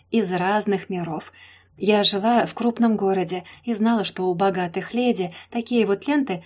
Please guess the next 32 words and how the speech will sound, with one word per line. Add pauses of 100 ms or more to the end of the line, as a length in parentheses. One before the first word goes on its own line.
(140)
принято
выбрасывать
вместе
с
упаковкой, (260)
а
потом
в
мусоре
копаются
мальчишки
из
бедных
кварталов, (220)
и
одной
такой
найденной
ленты
хватает,
чтобы
кормить
семью
из
нескольких
человек (200)
пару
месяцев. (840)
Разные
реальности,
которые
пересекаются